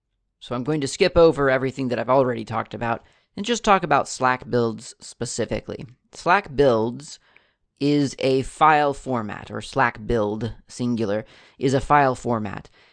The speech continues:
And when I say it's a file format, it's really, it's not. It's just a text file. But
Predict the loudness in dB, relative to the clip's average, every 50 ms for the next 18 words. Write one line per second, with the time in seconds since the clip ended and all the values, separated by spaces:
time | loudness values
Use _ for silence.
0 | _ _ -6 -4 -2 0 0 0 -2 0 2 2 2 2 2 0 -2 0 2 4
1 | 4 4 2 2 -2 -4 -2 -2 0 0 -2 -2 -4 -6 -10 -12 -8 -2 0 0
2 | 2 2 0 0 -2 -4 -6 -10 _ _ -12 -10 -10 -6 -2 -2 -2 -2 -2 -4
3 | -6 -6 -6 0 2 2 2 2 0 -6 -4 -2 -2 -2 -2 -6 -12 -8 -6 -6
4 | -6 -4 -6 -8 -10 -12 -18 -20 _ _ _ _ _ 0 2 2 0 0 -6